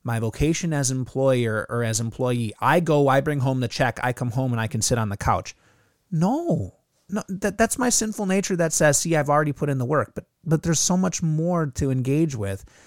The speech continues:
as, as the new man that God has given to me. And my sinful nature kicks at that and says, "You've done enough." Um, no, that, that, that's not a thing. I'm still as, I'm still needed to be the father. I'm still needed to be the, the husband.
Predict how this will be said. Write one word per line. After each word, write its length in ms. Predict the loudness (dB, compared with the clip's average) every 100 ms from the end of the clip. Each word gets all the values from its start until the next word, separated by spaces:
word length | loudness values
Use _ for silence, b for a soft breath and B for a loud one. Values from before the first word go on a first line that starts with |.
| b b _
as, 400 | -10 -2 2 2 2
as 240 | 2 2
the 120 | 2
new 200 | 2 4
man 420 | 4 2 2 2 0
that 140 | 0
God 200 | 2 2
has 140 | 0
given 260 | 0 0 0
to 120 | -2
me. 140 | -6 -10 B B
And 100 | -4
my 60 | -2
sinful 340 | -2 -2 -2
nature 320 | -2 -2 -4
kicks 340 | -8 -6 -4 -4
at 120 | -4
that 200 | -4 -4
and 100 | -4
says, 280 | -2 -2 -4
"You've 160 | -6
done 200 | -2 -2
enough." 360 | 0 -2 -6 -12 b b b b b 0
Um, 320 | 2 2 -2 _ _ _ _ _ -4
no, 380 | 0 2 0 0
that, 260 | -2 0 2
that, 220 | 0 0 -4
that's 220 | -2 2
not 160 | 2 2
a 40 |
thing. 460 | 2 0 -2 -8 -10 0
I'm 160 | 2
still 380 | 2 2 2 2
as, 160 | 0 -2
I'm 120 | -4
still 180 | 0 0
needed 300 | 2 0 0
to 60 | -4
be 180 | -4
the 120 | -4 -4
father. 360 | -4 -4 -6
I'm 140 | -8 -6
still 180 | -4
needed 300 | -2 -2 -4
to 40 | -6
be 260 | -4 -4
the, 340 | -4 -4 -4 -4
the 100 | -4
husband. 380 | -4 -6 -8